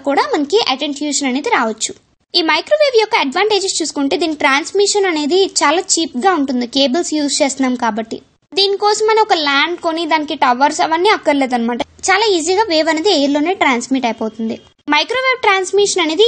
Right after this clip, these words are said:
చాలా easy communication అన్నమాట. ఈ communication అనేది oceans మీద కూడా అవుతుందన్నమాట. Microwave transmission ని base చేసుకొని మనం oceans దాటి కూడా మనకి యూజ్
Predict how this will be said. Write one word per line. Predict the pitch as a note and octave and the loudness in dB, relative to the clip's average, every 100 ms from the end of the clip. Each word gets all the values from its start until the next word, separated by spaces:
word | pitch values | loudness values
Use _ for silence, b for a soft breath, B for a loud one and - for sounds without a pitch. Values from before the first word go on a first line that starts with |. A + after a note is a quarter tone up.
| A4+ F4+ | 2 2
చాలా | D#4+ G4+ - C#4 | 4 2 2 -2
easy | D4 G4+ F4+ | 0 0 2
communication | D4 C#4 C4+ C4 B3 A#3 | 2 0 0 -2 -2 -2
అన్నమాట. | A3+ A3+ A3+ - _ _ _ - | -2 -4 -8 -14 _ _ _ -2
ఈ | D#4+ | -2
communication | D4+ F#4+ G#4+ G#4+ G4+ G4 | 0 -2 0 0 2 2
అనేది | G4 G#4 - | 2 2 4
oceans | D4+ D#4+ G4 F4+ F4 | 4 4 0 0 -2
మీద | E4 E4 | -2 0
కూడా | F4+ F#4+ | 2 2
అవుతుందన్నమాట. | C#4+ C4 C4 A3+ A3+ A3+ A#3 C4 | 0 0 0 0 -2 -4 0 2
Microwave | C4 D4+ D#4 D4+ C#4+ | 2 2 2 2 2
transmission | A#3+ A#3+ C4 B3+ B3+ | -2 -2 -4 -2 -2
ని | A#3+ A3+ | 0 0
base | A#3 - | 0 0
చేసుకొని | C#4+ - F4+ F#4 | 0 0 0 0
మనం | D#4+ - - | -2 -4 -2
oceans | B3+ D#4 D#4 - | -2 -2 -4 -2
దాటి | C4+ C4 C4 | -2 -2 -2
కూడా | C4+ F4+ | -2 0
మనకి | D4+ B3+ G4 D#5+ b b b E4 | 0 0 0 -2 b b b 0
యూజ్ | F#4 F4+ | 2 2